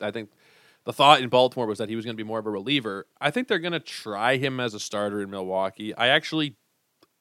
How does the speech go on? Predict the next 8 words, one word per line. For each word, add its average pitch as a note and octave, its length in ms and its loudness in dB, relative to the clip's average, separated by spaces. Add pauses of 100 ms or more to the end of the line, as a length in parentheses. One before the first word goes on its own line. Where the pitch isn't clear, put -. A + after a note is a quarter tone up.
(120)
I A#2+ 180 0
actually C3 280 0
don't A2+ 320 -2
know. F2+ 300 -6 (320)
Like, G#2+ 240 -2
at - 160 -4
this C3+ 160 0
point C3+ 340 0